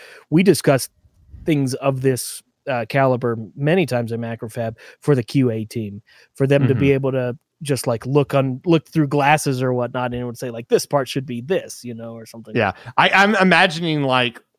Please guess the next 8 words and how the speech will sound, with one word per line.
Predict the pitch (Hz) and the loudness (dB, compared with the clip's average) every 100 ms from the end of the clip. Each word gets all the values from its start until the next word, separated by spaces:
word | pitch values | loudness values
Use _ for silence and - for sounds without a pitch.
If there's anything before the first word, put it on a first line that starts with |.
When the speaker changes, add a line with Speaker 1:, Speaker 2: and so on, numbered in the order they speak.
| _ _ _ _ _ - | _ _ _ _ _ -6
Speaker 2:
like, | 123 - _ | -6 -6 _
everyone | 147 147 151 151 147 | 0 0 2 2 2
is | 131 | 0
just, | 139 | 0
like, | 147 131 - | 2 0 0
in | |
a | 127 | -2
pod, | - - 120 120 120 139 | -2 0 4 6 6 4